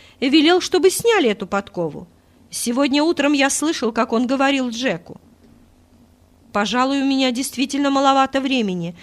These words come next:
сказал Зэп, как бы внезапно меняя своё намерение. «Лучше отложим это дело с подковами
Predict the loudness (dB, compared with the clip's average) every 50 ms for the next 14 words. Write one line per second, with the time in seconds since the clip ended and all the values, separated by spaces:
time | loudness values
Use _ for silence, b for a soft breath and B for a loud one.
0 | B B B B -6 -4 -2 0 0 0 0 0 0 0 -2 -2 -2 -4 -4 -10
1 | -4 -2 -2 0 2 2 2 2 2 2 2 2 2 2 0 -2 -4 -4 -4 -2
2 | 0 0 0 2 2 0 -2 -2 -4 -4 -4 -4 -2 -2 -2 -2 -2 -4 -4 -4
3 | -6 -6 -8 -10 -10 -12 -14 b b b b b b b b b -2 0 2 2
4 | 2 2 2 2 2 0 2 0 0 0 0 -2 -2 -4 -2 -4 -6 -4 -2 -2
5 | -2 -2 -4 -4 -4 -4 -4 -2 -2 -2 -2 -2 -2 -2 -2 -4 -6